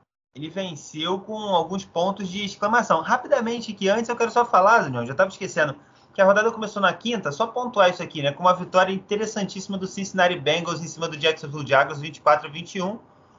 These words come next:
O Bengals com três um pra abrir a temporada. E daí ontem, como você já falou, rodada bem cheia, quatorze jogos, e nós vamos começar por Kansas City Chiefs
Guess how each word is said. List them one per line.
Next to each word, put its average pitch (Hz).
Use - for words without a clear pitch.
O 226
Bengals 220
com 233
três 233
um 220
pra 214
abrir 190
a 190
temporada. 175
E 190
daí 226
ontem, 214
como 208
você 190
já 190
falou, 190
rodada 196
bem 185
cheia, 214
quatorze 226
jogos, 180
e -
nós 196
vamos 190
começar 175
por 160
Kansas 294
City 202
Chiefs -